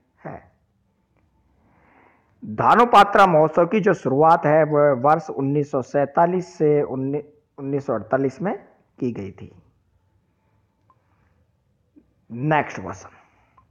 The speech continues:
हाल ही में जनरल मनोज मुकुंद नरवणे ने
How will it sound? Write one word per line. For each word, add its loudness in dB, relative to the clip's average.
हाल 4
ही 4
में 0
जनरल 0
मनोज 2
मुकुंद -2
नरवणे -2
ने -6